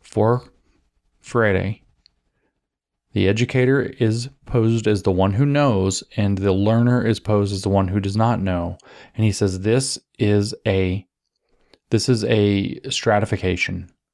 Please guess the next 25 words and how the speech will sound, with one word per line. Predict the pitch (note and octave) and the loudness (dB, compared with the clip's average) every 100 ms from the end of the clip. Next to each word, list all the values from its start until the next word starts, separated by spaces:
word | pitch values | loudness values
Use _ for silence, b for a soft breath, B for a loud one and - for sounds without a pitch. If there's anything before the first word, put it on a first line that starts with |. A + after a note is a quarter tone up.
| _ | _
of | G2 F#2 | -4 -2
society | - - G#2 F#2+ F2+ G2 | -6 0 2 2 0 -2
in | G2+ | -6
terms | - G2 F#2+ F#2 | -2 -2 0 -2
of | G2+ G2 - _ _ | -6 -8 -18 _ _
who | - C3 C3 | -2 0 2
has | A#2 A#2 A2+ | 2 0 0
status | - G2+ F#2+ F#2+ F2+ | 0 0 2 0 -4
as | G2 F#2 F2+ | -6 -6 -4
a | F#2 | -2
knower. | G#2 B2 G#2 - - b b b b b b _ | 2 2 0 -4 -12 b b b b b b _
The | G2+ | -2
knower | F#2+ B2+ C3 G#2 G#2+ | 0 0 0 0 0
is | F#2+ F#2+ | 0 -2
the | G2+ | -2
educated | A2+ A#2 G#2 F#2 F#2 | -2 -2 -2 -2 -2
person, | F#2 F2 G2 G#2 | -4 -4 -6 -6
so | - G2 | -4 -4
people | - G#2 G2 | -2 -2 0
who | |
are | F#2+ G2+ | 2 2
educated | A2+ A2+ A#2 A2+ | 0 -2 -2 0
are | A2+ | -2
deemed | G#2 G#2 A#2 | -2 0 0
knowers. | G2 F#2 F#2+ A2 | 0 -2 -4 -6